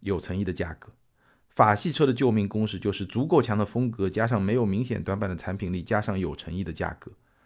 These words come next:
从这个标准来衡量，我觉得凡尔赛可以打七十分。如果它的车机能够彻底的升级，那至少可以打七十五分。这个就足以支撑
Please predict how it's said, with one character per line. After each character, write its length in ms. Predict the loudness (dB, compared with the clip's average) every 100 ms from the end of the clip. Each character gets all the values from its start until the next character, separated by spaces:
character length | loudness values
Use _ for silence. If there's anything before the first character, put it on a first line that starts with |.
| _ -6
从 160 | -4 2
这 120 | 4
个 80 | 4
标 240 | 6 4
准 160 | 4 2
来 80 | 0
衡 140 | -2
量， 140 | -4
我 40 | -2
觉 120 | -2
得 80 | 0
凡 120 | 2
尔 120 | 2
赛 120 | 0
可 120 | -2 -2
以 40 |
打 140 | -4
七 160 | -6 -8
十 100 | -8
分。 220 | -10 -10 _ -20 -14
如 260 | 0 2 4
果 220 | 4 2
它 160 | 4 2
的 100 | 2
车 260 | 0 0 0
机 160 | 2
能 160 | 0 0
够 160 | -2 -2
彻 300 | 2 4 4
底 120 | 0
的 80 | -8
升 240 | -6 -6
级， 220 | -8 -16 -20 -8
那 100 | -8
至 200 | -6 -2
少 160 | -2
可 120 | -2 -4
以 40 |
打 120 | -4
七 160 | -6 -8
十 120 | -8
五 100 | -8
分。 180 | -10 -18 _ _ _ _ _ _ _ _ _ _
这 160 | 0 2
个 80 |
就 160 | 2 0
足 220 | -2 -2
以 100 | -2
支 180 | -2 -8
撑 280 | -4 -4